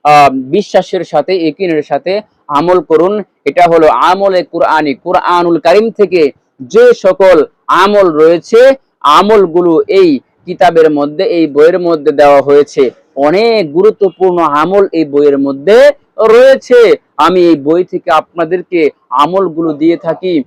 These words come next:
আব-, এবং অন্যান্য আরো অনেক হাদিসের কিতাব রয়েছে, ওই হাদিসের কিতাবগুলো থেকে আমি হাদিসের বইগুলো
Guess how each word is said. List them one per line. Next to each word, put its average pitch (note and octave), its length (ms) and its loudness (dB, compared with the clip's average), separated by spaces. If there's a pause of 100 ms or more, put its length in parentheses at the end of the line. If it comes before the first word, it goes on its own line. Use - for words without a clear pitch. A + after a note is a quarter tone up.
(280)
আব-, C#3+ 280 -2
এবং D#3 300 -2
অন্যান্য E3+ 480 -4
আরো D3+ 240 2
অনেক F3 340 0 (120)
হাদিসের D#3 440 -10
কিতাব D#3 340 -6
রয়েছে, E3 440 -4 (240)
ওই D#3+ 140 2
হাদিসের D#3+ 480 -4
কিতাবগুলো E3 580 -2
থেকে F3 420 -2 (240)
আমি D#3+ 220 -4
হাদিসের D#3 500 -4
বইগুলো F3 600 -2